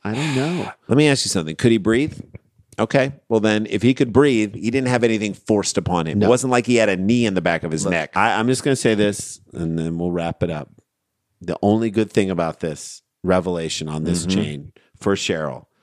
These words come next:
Speaker 1: is that she will probably be distancing herself from her husband pretty much right now if she figures
Speaker 2: Yeah.
Speaker 1: this out.
Speaker 2: I, I would
Speaker 1: Unless
Speaker 2: assume
Speaker 1: she goes down fighting for this guy.
Speaker 2: <laughs>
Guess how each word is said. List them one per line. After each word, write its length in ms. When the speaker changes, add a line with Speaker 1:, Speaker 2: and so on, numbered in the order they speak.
Speaker 1:
is 120
that 320
she 180
will 140
probably 420
be 380
distancing 540
herself 360
from 140
her 120
husband 380
pretty 180
much 440
right 200
now 160
if 80
she 80
figures 160
Speaker 2:
Yeah. 160
Speaker 1:
this 240
out. 200
Speaker 2:
I, 300
I 40
would 140
Speaker 1:
Unless 380
Speaker 2:
assume 140
Speaker 1:
she 20
goes 300
down 320
fighting 420
for 160
this 180
guy. 460
Speaker 2:
<laughs> 340